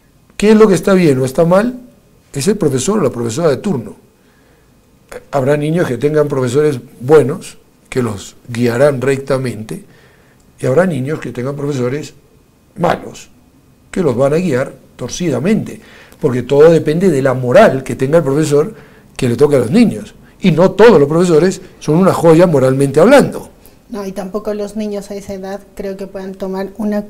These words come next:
Speaker 2: correcta decisión de lo que el libro y el profesor les esté dando.
Speaker 1: Fijémonos, porque, eh, aquí después en las preguntas abiertamente le dicen al niño, a la niña que está recibiendo esta información, "Tú puedes estar enamorado".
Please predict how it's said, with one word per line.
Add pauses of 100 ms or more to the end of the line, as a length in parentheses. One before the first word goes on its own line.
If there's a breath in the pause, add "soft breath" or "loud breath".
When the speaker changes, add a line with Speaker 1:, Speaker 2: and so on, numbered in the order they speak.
(140)
Speaker 2:
correcta
decisión
de
lo
que
el
libro
y
el
profesor
les
esté
dando. (880 loud breath)
Speaker 1:
Fijémonos, (360)
porque,
eh, (100)
aquí
después
en
las
preguntas (400 loud breath)
abiertamente
le
dicen
al
niño,
a
la
niña
que
está
recibiendo
esta
información,
"Tú
puedes
estar
enamorado".